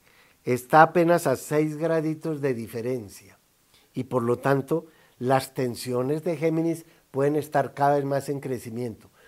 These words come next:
Si ustedes no han aprovechado el mes y pico o dos meses que ya lleva Marte, Marte en Géminis para calmar la agresividad, la impaciencia, para no pelear con los demás,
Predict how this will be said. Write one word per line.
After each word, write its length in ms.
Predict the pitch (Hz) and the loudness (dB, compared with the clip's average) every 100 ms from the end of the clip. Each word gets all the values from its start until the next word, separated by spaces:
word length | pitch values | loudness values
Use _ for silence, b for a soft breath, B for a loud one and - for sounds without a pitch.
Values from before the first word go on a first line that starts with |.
| b | b
Si 180 | - - | -18 -12
ustedes 380 | 117 - 123 135 | -12 -8 -4 -2
no 120 | 185 | 0
han 120 | 208 | -2
aprovechado 800 | 233 226 175 143 - 160 123 - b b b | -2 0 0 0 2 4 4 -2 b b b
el 200 | 110 107 | -8 -6
mes 280 | 117 123 180 | -6 -6 -6
y 60 | |
pico 360 | 165 196 196 151 | -4 -4 -4 -4
o 100 | 127 | -2
dos 180 | 131 139 | -2 0
meses 400 | 160 151 113 - | 0 0 -6 -12
que 160 | 107 | -12
ya 140 | 110 117 | -8 -6
lleva 280 | 143 160 | -4 -4
Marte, 380 | 160 160 147 - | -2 -4 -4 -12
Marte 380 | 131 127 123 165 | -4 -4 -2 -4
en 80 | 151 | -2
Géminis 480 | 156 143 104 92 - b b b - | -2 -2 -4 -12 -20 b b b 2
para 340 | 139 131 131 | 4 4 2
calmar 440 | 131 120 120 139 | -2 -2 0 0
la 120 | 156 170 | 0 -2
agresividad, 760 | 147 117 - 107 104 135 160 | -2 -6 -8 -10 -6 -4 -2
la 120 | 139 | -2
impaciencia, 800 | 120 110 104 - 147 170 151 123 B B - | -4 -6 -12 -4 -2 -2 -2 -6 B B 2
para 220 | 143 135 | 4 4
no 220 | 123 127 | 2 -2
pelear 420 | 147 160 160 160 143 | -2 0 2 0 0
con 180 | 160 | -4
los 140 | 151 123 | -2 -2
demás, 400 | 120 147 170 | 0 2 0